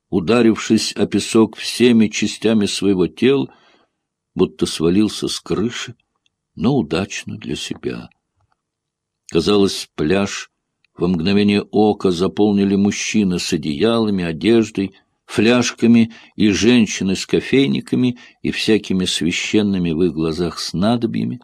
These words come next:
Приём, оказанный сушей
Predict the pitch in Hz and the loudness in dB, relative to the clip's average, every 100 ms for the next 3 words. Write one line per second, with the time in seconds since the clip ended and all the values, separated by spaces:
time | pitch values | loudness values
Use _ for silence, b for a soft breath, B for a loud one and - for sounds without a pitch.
0 | _ _ _ _ _ _ _ _ _ _ | _ _ _ _ _ _ _ _ _ _
1 | _ _ _ - 92 92 110 117 110 113 | _ _ _ -2 2 4 4 6 4 4
2 | - 98 - 110 104 107 101 98 98 - | 0 -6 -2 -2 0 0 2 0 0 -4
3 | - 113 110 - 107 98 | 0 0 0 2 2 0